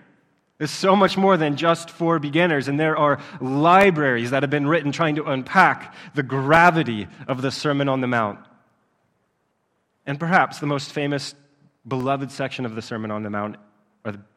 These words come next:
is the Beatitudes. And books have likewise been written on the Beatitudes, and there are books that have been written on just single lines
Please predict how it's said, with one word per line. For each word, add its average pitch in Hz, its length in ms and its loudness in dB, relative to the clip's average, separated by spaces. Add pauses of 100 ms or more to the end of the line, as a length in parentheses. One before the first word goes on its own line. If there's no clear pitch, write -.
(260)
is 101 80 -18
the 117 80 -10
Beatitudes. 131 960 -4 (1200)
And 113 140 -8
books 151 220 -4
have 135 100 -4
likewise 131 340 -4
been 123 160 -6
written 131 240 -6
on 123 100 -4
the 120 80 -6
Beatitudes, 135 600 -4
and 127 120 -4
there 123 120 -4
are 120 80 -2
books 143 260 -4
that 131 140 -6
have 123 80 -6
been 123 160 -4
written 135 240 -4
on 127 120 -8
just 123 160 -10
single 120 240 -6
lines 143 540 0